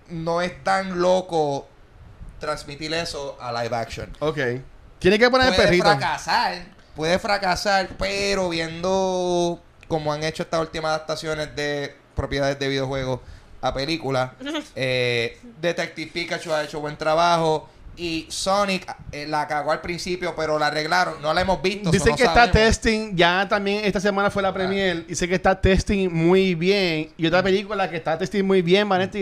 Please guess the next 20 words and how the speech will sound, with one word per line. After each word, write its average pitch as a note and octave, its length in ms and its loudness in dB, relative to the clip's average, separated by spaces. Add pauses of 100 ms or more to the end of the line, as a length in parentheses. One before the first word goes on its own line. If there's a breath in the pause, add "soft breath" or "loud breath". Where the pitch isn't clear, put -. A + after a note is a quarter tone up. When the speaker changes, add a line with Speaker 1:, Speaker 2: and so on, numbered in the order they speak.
(140)
Speaker 2:
eh, D3+ 120 0
habíamos D3 300 0
hablado E3+ 240 2
de F3+ 220 2
esto, G3 480 2
eh, C3+ 680 2
Birds D3 180 -4
of C3 160 -4
Prey. D3 240 -4 (180)
Speaker 3:
Good. G#3 200 -10 (400)
Speaker 1:
So, D3 340 -6
ve, D3+ 80 -2
ve, F#3+ 60 0 (180)
ahí F#3+ 120 4
está. G3 200 -6
So, F#3 120 -2
básicamente, G#3 640 0
Speaker 3:
Qué F#3 80 -2
bueno. D#4+ 140 -6
Speaker 1:
esto, G3+ 480 -4